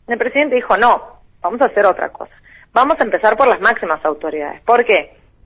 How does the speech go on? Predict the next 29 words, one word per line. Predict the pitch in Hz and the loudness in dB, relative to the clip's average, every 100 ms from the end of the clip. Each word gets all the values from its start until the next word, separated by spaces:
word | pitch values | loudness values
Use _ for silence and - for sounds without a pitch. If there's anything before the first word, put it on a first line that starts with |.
| _ _ _ - | _ _ _ -4
Porque | 180 - 156 | -4 -4 -12
primero | - 160 156 247 214 | -12 -6 0 0 0
son | 180 | -2
quienes | 170 156 | -4 -8
tienen | 175 175 | -8 -8
mayores | 170 160 180 170 | -6 -2 0 0
responsabilidades | 165 170 170 165 170 185 170 | -4 -6 -4 0 2 2 0
en | 156 | -6
el | 151 | -6
diseño | 151 151 160 156 | -6 -6 -6 -4
de | |
las | 151 | -4
políticas | - 151 156 156 | -4 -6 -4 -2
públicas, | 247 277 269 220 | 0 2 2 2
o | 170 | 0
en | 156 | -4
el | 143 | -6
diseño | 147 156 156 151 | -8 -8 -6 -6
de | 151 | -4
las | 151 | -4
leyes, | 175 226 226 226 | 0 0 2 0
o | 175 | -2
en | 143 | -4
el | 139 | -8
diseño | 147 - 190 175 165 | -10 -2 0 0 -2
de | 151 | -2
las | - | -4
políticas | 147 151 - 156 | -6 -6 -6 -4
judiciales, | 175 190 - 277 262 254 254 | -2 -4 -2 0 2 2 -2